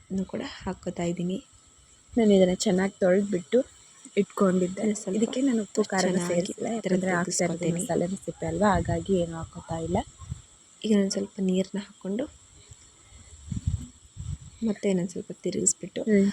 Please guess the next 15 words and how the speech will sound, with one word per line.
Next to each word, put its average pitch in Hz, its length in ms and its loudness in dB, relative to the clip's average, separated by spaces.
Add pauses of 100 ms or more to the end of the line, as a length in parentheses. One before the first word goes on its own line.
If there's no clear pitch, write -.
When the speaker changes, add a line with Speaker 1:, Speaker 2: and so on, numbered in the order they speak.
Speaker 2:
ಚಿಕನ್ - 260 -4
Speaker 1:
ಚಿಕನ್ 185 200 0
Speaker 2:
ಎವರೆಸ್ಟ್‌ನ 190 340 2
Speaker 1:
ಮಸಾಲಾನ 196 200 2
Speaker 2:
ಹಾಕ್ತಾ 208 140 0
Speaker 1:
ಆ್ಯಡ್ 180 80 0
Speaker 2:
ಇದ್ದೀನಿ. 175 140 2
Speaker 1:
ಮಾಡ್ತಾ 185 300 4
ಇದ್ದೀನಿ. 196 260 -2
ಇಲ್ಲಿ 220 180 4
ನಾನು, 190 200 0 (720)
ಆಮ್, 185 200 0 (960)
ಇದು 208 120 -4 (200)
ಚಿಕನ್ 226 320 0
ಎವರೆಸ್ಟ್ - 520 -4